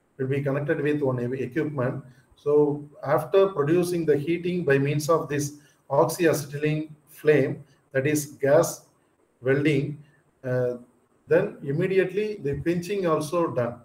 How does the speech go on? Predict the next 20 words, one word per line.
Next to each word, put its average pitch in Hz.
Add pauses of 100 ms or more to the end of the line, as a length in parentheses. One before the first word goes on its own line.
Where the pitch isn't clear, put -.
(440)
by 135
means 139
of 147
this 131
water 120
jet. 104 (540)
Because 165
of 175
this 160 (220)
heating, 202 (340)
after 190 (240)
immediately 170
the 131
cooling, 165 (340)
the 131
workpiece 147
will 143
be 160
case 151
hardened. 110